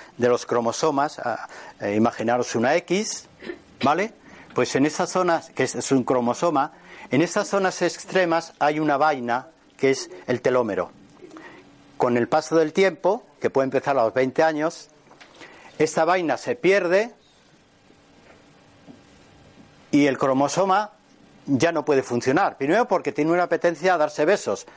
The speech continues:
y lo peor que puede hacer es darle un beso entre sí porque ya se junta y ya no vale para nada. Eh, pero también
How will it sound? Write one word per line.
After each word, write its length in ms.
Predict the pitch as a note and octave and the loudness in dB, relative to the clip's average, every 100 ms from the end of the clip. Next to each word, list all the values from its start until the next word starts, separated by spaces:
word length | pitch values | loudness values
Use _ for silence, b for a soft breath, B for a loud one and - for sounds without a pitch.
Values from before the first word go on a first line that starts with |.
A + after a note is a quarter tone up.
| B B | B B
y 140 | - C3 | 0 2
lo 120 | B2 | 4
peor 200 | B2+ C#3 | 2 2
que 80 | D#3+ | 2
puede 140 | D#3 | 0
hacer 200 | D3+ E3 | 2 2
es 80 | D#3+ | 4
darle 220 | D#3 D#3 | 2 2
un 100 | C#3+ | 0
beso 360 | D3 D3 C#3 B2+ | 0 0 2 2
entre 260 | C#3 B2 B2 | 2 0 0
sí 160 | F3 | 0
porque 240 | F#3+ D3 A#2+ | 0 -2 0
ya 100 | C3 | 0
se 120 | C#3 | 0
junta 300 | C#3 D3+ D#3+ | -2 0 2
y 40 | |
ya 80 | C#3 | 2
no 100 | A#2 | 2
vale 160 | A2+ G#2 | 0 2
para 180 | B2 | 2
nada. 200 | E3+ A2 - B B B B B - | 2 0 -4 B B B B B 0
Eh, 140 | E3 | 2
pero 240 | D#3+ D3+ D3+ | 4 2 2
también 480 | D3 D#3+ G3 F3+ | 2 4 2 0